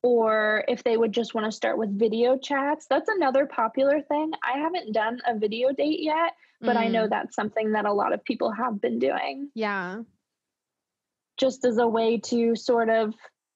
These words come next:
Speaker 1: it'll, it kind of helps weed people out faster <laughs>
Speaker 2: Oh, yeah, 'cause you get
Speaker 1: because
Speaker 2: on the video and you're like,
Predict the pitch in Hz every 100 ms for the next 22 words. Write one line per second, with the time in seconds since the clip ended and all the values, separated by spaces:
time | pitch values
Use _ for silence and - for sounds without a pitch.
0 | _ 247 269 - - - - 403 466 -
1 | 269 247 - - 262 262 254 277 262 220
2 | 262 - - 220 220 - 247 269 330 -
3 | 294 269 330 320 311 254 226 269 269 233
4 | 240 294 269 269 247 233 269 254 220 214
5 | 208 196 190